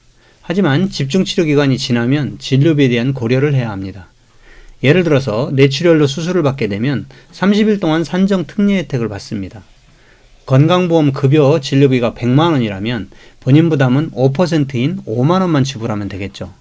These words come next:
그러나 삼십 일이 지나면 이십 퍼센트인 무려 네 배의 이십만 원의 진료비를 지불해야 합니다.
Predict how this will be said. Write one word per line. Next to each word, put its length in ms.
그러나 460
삼십 400
일이 160
지나면 580
이십 380
퍼센트인 720
무려 320
네 260
배의 460
이십만 600
원의 240
진료비를 480
지불해야 360
합니다. 420